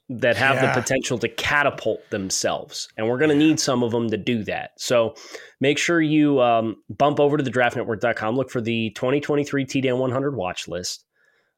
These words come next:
Speaker 1: Uh, came out last week, and it'll give you guys a great chance to kinda skim through, see the names, be prepared. And if you have questions for us, Joe is at the Joe Marino. I'm at Grinding the Tape. Uh, any complaints you have with the list, make sure you send them to, to Chris
Speaker 2: <laughs>
Speaker 1: Schubert.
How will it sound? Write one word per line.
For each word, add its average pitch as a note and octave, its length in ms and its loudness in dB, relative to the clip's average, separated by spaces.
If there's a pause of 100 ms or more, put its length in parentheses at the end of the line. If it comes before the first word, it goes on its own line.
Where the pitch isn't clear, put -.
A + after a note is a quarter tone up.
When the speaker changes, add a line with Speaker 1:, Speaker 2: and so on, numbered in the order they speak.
Speaker 1:
Uh, - 180 -14
came A#2+ 200 -2
out C3 120 0
last C3 320 0
week, A2+ 420 -6
and G#2+ 180 -2
it'll A#2 200 2
give A#2+ 260 -2
you B2 160 -2
guys A2 320 0
a G#2+ 40 -2
great A#2 260 0
chance A#2+ 280 -2
to - 80 -12
kinda A2+ 240 -2
skim B2+ 400 -2
through, A#2+ 300 -4
see B2 240 -2
the C#3+ 100 0
names, A#2+ 340 -2
be B2+ 180 -4
prepared. A#2+ 460 -2 (300)
And C3 80 0
if C3+ 40 0
you D3 80 4
have D#3+ 120 0
questions E3 400 2
for E3 140 2
us, E3+ 140 0
Joe C#3+ 220 4
is C3 120 2
at B2 260 -2
the B2 100 -2
Joe A2 200 -2
Marino. G#2+ 320 -2
I'm A#2+ 80 -2
at G#2+ 140 -4
Grinding G#2+ 300 -2
the F#2 60 -8
Tape. A2 300 -4 (460)
Uh, G2+ 440 -4
any C3+ 160 0
complaints C#3 480 0
you C3+ 80 0
have C3 140 2
with A#2+ 80 -4
the A2+ 60 -2
list, A#2+ 240 -2
make A#2 140 -2
sure A#2+ 160 -4
you A2 100 -2
send A2 240 -4
them G#2 120 -4
to, G2 340 -4
to G2 340 -8
Chris G#2 220 -4
Speaker 2:
<laughs> - 0 -
Speaker 1:
Schubert. A#2+ 440 -6